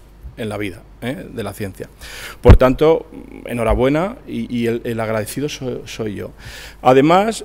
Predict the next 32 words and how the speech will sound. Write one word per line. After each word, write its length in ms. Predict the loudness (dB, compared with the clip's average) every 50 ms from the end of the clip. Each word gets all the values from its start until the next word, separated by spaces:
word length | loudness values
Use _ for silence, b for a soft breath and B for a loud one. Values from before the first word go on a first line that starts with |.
| -4
este 280 | -2 -2 -2 0 -2 -2
centro, 400 | 0 0 0 0 2 0 0 0
en 60 | 0
la 80 | 0 -2
última 300 | -2 0 0 0 0 0
convocatoria 520 | 0 -2 -2 -2 -4 -2 0 2 2 4
de 120 | 2 2 0
proyectos 500 | -2 -4 -2 0 -2 -2 -2 -4 -4 -2
del 120 | -2 -2
plan 180 | -2 -2 -2 -2
estatal, 420 | -2 -2 -2 0 0 0 -2 -2 -4
ha 100 | -6 -6
conseguido 420 | -6 -6 -6 -4 -4 -2 -2 -2
otra 180 | -2 -2 -2 -2
vez 140 | -2 -2 -4 -4 -10
dos 240 | -8 -6 -6 -6 -6
proyectos, 680 | -6 -8 -8 -8 -8 -8 -12 -12 -16 -16 -14 -14 -16 -16 -14 -12 -10
¿eh? 160 | -8 -8 -10 -12 -16 -20 B B B B B B B _ -20 -20
Con 160 | -12 -10 -8 -8
lo 80 | -6
cual, 200 | -4 -4 -4 -4
bueno, 260 | -2 -4 -4 -4 -4
pues 180 | -4 -8 -8 -8
es 120 | -10 -12 -12
que, 140 | -10 -10 -10
eh, 1900 | -8 -8 -10 -12 -12 -12 -14 -14 -16 -16 -18 -18 -20 -20 -20 -20 -20 -20 -20 -20 -20 -20 -20 -20 -20 -20 -20 -20 -20 -20 -20 -20 -18 -14 -12 -10 -8
es 160 | -8 -6 -6
un 100 | -6 -4
placer 320 | -2 -4 -4 -2 -4 -2
venir 240 | -2 -2 -2 -2 -4 -6
aquí. 220 | -8 -10 -10 -12 -12 B B B B B B B B B B B -20 -10 -2
Bien, 320 | 4 6 6 6 6 2